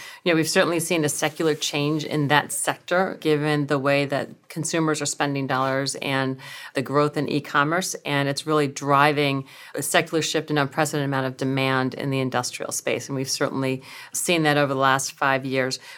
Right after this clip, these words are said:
We're starting to see some of that supply catch up with the space. Where we see an interesting opportunity is where we can leverage off of some of our partnerships across the country and access land in what we call those infill markets that are close to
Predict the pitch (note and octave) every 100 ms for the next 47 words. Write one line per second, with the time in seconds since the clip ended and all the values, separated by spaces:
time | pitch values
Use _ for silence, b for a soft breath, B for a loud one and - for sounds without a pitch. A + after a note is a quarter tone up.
0 | B F3+ - F3+ E3+ F3+ F3 D#3+ F3 E3
1 | E3 E3 D#3 D3 - D3 - D3 D3 -
2 | D3 C#3+ - D3 D3+ - D3 E3 F3 E3+
3 | D3 F#3 F3+ F#3+ E3+ D#3 E3 E3 D#3+ E3
4 | D3 C#3 D3 C4 A#3 F3 D#3+ D#3 D3+ B
5 | B B F3 E3+ E3+ E3 F3 D#3 D3+ D#3
6 | D#3 D3 D3+ - D#3+ C#3+ C#3+ - F#3 G2+
7 | D#3 D#3+ D3+ D3+ D#3 C#3+ - - D3 C#3+
8 | D3 C#3+ C3+ C#3+ C#3+ - D#3 D3 C#3 D3
9 | D3 C#3+ C#3+ C3 C#3+ - C#3+ C3+ C3 -
10 | D#3 D3+ C#3+ C3+ C3+ - C#3 - C#3 C3+
11 | C3+ - C#3+ C#3+ - - D3+ C#3+ C#3